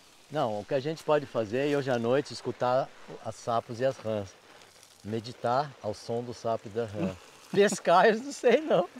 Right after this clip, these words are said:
Speaker 2: Por que que você não sabe?
Speaker 1: Porque
Speaker 2: Você não
Speaker 1: primeiro
Speaker 2: tem
Speaker 1: que eu não tenho nem
Speaker 2: paciência?
Speaker 1: vara.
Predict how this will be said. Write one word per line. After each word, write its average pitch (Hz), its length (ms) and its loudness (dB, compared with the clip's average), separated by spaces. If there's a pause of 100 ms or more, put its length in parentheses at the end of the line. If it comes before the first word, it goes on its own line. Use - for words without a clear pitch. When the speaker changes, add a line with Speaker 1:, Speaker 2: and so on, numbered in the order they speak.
(520)
Speaker 2:
Por 185 140 -2
que 240 280 0
que 180 80 -6
você 190 140 4
não 180 100 -2
sabe? 151 500 0 (380)
Speaker 1:
Porque 151 160 -4
Speaker 2:
Você 175 100 0
não 196 80 4
Speaker 1:
primeiro 196 100 6
Speaker 2:
tem 208 80 10
Speaker 1:
que 214 60 6
eu 208 40 4
não 175 80 4
tenho 196 160 4
nem 202 80 4
Speaker 2:
paciência? 226 200 2
Speaker 1:
vara. 110 340 4